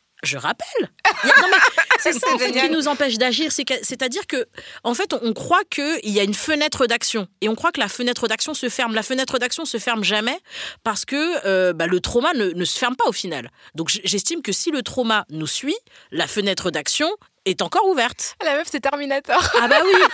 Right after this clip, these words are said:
Speaker 1: Ah bah oui. De-, déjà, tu me dis ça, mais je dois rappeler des gens de deux mille quinze. <laughs> Et, euh, j'en reviens, j'en reviens, euh, justement, euh, à ta question.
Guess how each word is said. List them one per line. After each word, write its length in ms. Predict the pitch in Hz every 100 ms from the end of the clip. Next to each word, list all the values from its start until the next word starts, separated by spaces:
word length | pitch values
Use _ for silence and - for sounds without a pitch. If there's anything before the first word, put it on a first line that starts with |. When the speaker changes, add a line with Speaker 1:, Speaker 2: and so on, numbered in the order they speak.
| - 605 -
Speaker 1:
Ah 140 | - 214
bah 200 | 214 233
oui. 260 | - 202 220 202
De-, 120 | 202
déjà, 240 | 226 302
tu 160 | - 226
me 60 |
dis 140 | 202 202
ça, 200 | - 302
mais 160 | 240
je 40 | 185
dois 120 | 196
rappeler 240 | 196 208
des 160 | 214 220
gens 160 | 208 214
de 20 |
deux 140 | 196
mille 180 | 208 -
quinze. 280 | - 220 208
<laughs> 2750 | 453 494 480 392 539 403 466 370 370 494 277 269 277 254 - 254 240 - 254 247 - 254 - - - 349 269 196
Et, 140 | 233 480
euh, 220 | 214 214
j'en 200 | 220 233
reviens, 580 | 226 214 277 285 214 165
j'en 160 | 208 196
reviens, 320 | 190 240 240
euh, 160 | 190 170
justement, 500 | 185 - 214 233 208
euh, 120 | 160 -
à 80 |
ta 120 | 185 180
question. 280 | 220 -